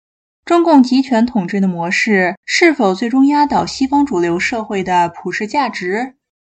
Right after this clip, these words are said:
网络杂志《纵览中国》总编陈奎德认为，习近平的很多表态和讲话其实都是起对内宣传效果，他真正担心的其实是共产党能否长期执政。他说，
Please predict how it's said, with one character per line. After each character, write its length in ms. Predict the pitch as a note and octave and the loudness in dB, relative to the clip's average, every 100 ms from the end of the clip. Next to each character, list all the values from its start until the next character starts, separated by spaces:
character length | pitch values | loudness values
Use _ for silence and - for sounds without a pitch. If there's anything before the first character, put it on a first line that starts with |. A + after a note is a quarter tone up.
| _ - | _ -2
网 160 | A#3 | 2
络 120 | C4+ | 2
杂 180 | D4 A#3+ | 2 -2
志 240 | A#3 C#4+ B3+ | -2 -2 -2
《纵 200 | C#4+ C4 | 0 -2
览 180 | F3+ | -2
中 220 | G3+ A#3 A#3 | -4 -4 -2
国》 260 | G3 F#3 | -2 -2
总 220 | F#3+ F3 | -4 -6
编 220 | F3 G3 G3+ | -4 -2 -2
陈 200 | G3+ G#3+ | -2 -4
奎 160 | A3 | -4
德 220 | G3+ E3+ | -6 -4
认 240 | F#3 A#3 G3 | -4 -4 -6
为， 400 | E3 - E3 - _ | -8 -12 -14 -16 _
习 200 | - - | -6 -2
近 160 | D4+ E4+ | 0 0
平 200 | C#4 A#3 | 2 2
的 120 | C4+ | 2
很 140 | C4+ G3 | 2 0
多 140 | A3 | 0
表 200 | B3 - | -2 -4
态 220 | - G#3 | -4 -8
和 120 | F#3+ | -6
讲 200 | G3 G3 - | -6 -8 -10
话 380 | - F#3 F3 E3+ - _ _ | -8 -4 -2 -4 -10 _ _
其 200 | - D#4+ | -2 0
实 160 | D#4+ | 0
都 160 | C#4+ D#4 | 2 2
是 120 | D4+ | 0
起 240 | C4+ - F#3 | -2 -4 -4
对 200 | C4 C4 | 0 0
内 200 | D#4 A3+ | 0 -2
宣 240 | - G3 | -4 -4
传 200 | F#3+ F3+ | -6 -8
效 240 | D#3+ G3 | -4 -4
果， 400 | F3 F3 E3+ E3+ F3+ _ _ | -2 -2 0 -2 -6 _ _
他 200 | - F4 | -4 -2
真 200 | F4 F4 | 0 0
正 180 | E4+ C4 | 0 0
担 220 | C4 C4 | 2 0
心 220 | C4 C4 | 2 2
的 200 | C4 F#3+ | 2 2
其 200 | F#3+ - | -2 -8
实 160 | G#3 A3 | -8 -8
是 180 | A3 G3 | -8 -6
共 180 | B3 | -4
产 220 | A3+ G#3 G3 | -6 -8 -6
党 220 | F#3 E3 | -6 -6
能 160 | F3 | -10
否 180 | G#3 F3+ | -12 -12
长 260 | E3 F#3 F#3+ | -12 -14 -12
期 180 | - D4 | -12 -10
执 180 | - | -10
政。 340 | E3 F3+ - - _ _ _ | -8 -8 -8 -12 _ _ _
他 100 | F#3+ | -8
说， 560 | F#3 F#3+ F3+ F3 F#3+ | -4 -2 -2 -2 -6